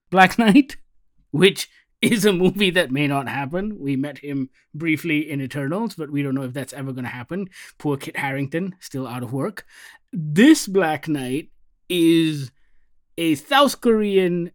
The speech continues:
six-episode series that's set in a post-apocalyptic future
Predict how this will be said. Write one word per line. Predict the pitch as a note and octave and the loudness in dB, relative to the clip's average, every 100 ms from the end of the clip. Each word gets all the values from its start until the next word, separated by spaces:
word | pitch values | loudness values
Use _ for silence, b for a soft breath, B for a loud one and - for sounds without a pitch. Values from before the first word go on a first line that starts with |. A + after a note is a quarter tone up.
| _ | _
six-episode | - - - D4 - - G3 - E3+ - F#3+ F3 D#3+ | -16 -12 -2 -2 -2 -2 -2 -2 -6 0 2 2 0
series | - - C4 B3+ B3 A#3+ A3 A3 G3+ - | -4 -4 2 2 2 -2 -4 -4 -6 -8
that's | F3+ - - | -10 -10 -12
set | - G3 F#3 - | 0 0 0 -4
in | D#3+ | -2
a | C#3+ | -4
post-apocalyptic | _ - G3+ - - F3 - E3+ - F3 D3+ D3+ - B2+ - | _ 4 4 4 -6 -10 -6 -6 -4 -4 -4 -4 -12 -16 -16
future | - A#3 G3+ - A3 A3 | -2 -2 -2 0 2 2